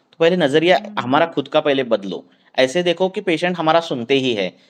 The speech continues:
Speaker 1: ऐसे देखो कि पेशेंट, अ, से, आ, पेशेंट को हमारे ट्रीटमेंट से आराम पड़ेगा ही है। हमारा नजरिया पहले पूरा का पूरा बदलो। देखो, जब आप कोई, अ, चीज लेते हो या फिर कोई शर्ट लेनी हो, आपको ब्लू शर्ट लेनी हो,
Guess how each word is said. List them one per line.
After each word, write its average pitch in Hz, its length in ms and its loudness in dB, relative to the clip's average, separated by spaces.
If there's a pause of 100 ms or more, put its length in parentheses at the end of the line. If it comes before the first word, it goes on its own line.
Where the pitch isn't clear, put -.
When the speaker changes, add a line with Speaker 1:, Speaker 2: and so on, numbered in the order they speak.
(180)
Speaker 1:
ऐसे 135 260 2
देखो 175 260 0
कि 196 120 -6
पेशेंट, 175 440 -2
अ, 110 260 -6
से, 170 360 -2
आ, 127 160 4
पेशेंट 160 360 0
को 180 100 4
हमारे 160 300 2
ट्रीटमेंट 156 280 -2
से 180 80 2
आराम 139 260 2
पड़ेगा 135 320 2
ही 110 220 0
है। 87 160 -8 (560)
हमारा 202 260 6
नजरिया 214 320 4
पहले 190 240 2
पूरा 175 260 4
का 170 160 -2
पूरा 156 180 2
बदलो। 110 380 -2 (100)
देखो, 180 200 -2
जब 202 160 0
आप 196 160 4
कोई, 196 300 0 (280)
अ, 160 280 4
चीज 180 300 -2
लेते 180 220 2
हो 170 220 6
या 156 100 0
फिर 165 140 -2
कोई 170 160 -2
शर्ट 165 300 2
लेनी 151 220 0
हो, 147 100 0
आपको 139 260 2
ब्लू 139 240 2
शर्ट 143 240 2
लेनी 135 200 0
हो, 131 260 -4